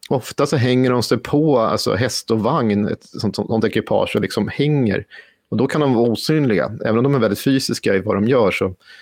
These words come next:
så, och de syns inte, men att hästarna blir trötta och slutar dra och sådär. Och ibland kan en person få en brännande örfil från ingenstans och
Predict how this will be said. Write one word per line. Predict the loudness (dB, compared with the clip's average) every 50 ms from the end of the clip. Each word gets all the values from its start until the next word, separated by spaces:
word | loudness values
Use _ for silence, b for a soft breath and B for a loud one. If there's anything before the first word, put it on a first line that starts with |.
| B B B B B
så, | _ -8 -6 -4
och | -2 0 0
de | 0 0
syns | 0 2 2 2 2 2 0 0
inte, | 0 0 0 -2 -2
men | 0 0 2 0
att | 0 -2 -4 -2
hästarna | -2 -2 -2 -2 -2 0 0 0
blir | 0 -2
trötta | -2 -2 -2 -2 -2 -6 _ 0 2 2 4
och | 2 2 0
slutar | 0 -2 -2 0
dra | 0 2 2 4 4 4 4 4
och | 2 0
sådär. | 0 0 0 0 -2 -4 B B B B B B B B B
Och | -2 -2
ibland | 0 0 0 0 0 0
kan | 0 0 0
en | 0 0
person | 0 0 0 2 2 0 0
få | 0 0 0
en | 2 2
brännande | 2 0 0 2 2 2 2 2 2 2 2 2
örfil | 2 4 4 2 2 0 0 -2 -2 0 0
från | 0 0 2
ingenstans | 2 2 0 -2 -2 -2 -2 -2 0 -2 -2 -2 -2 0
och | 0 0 0 B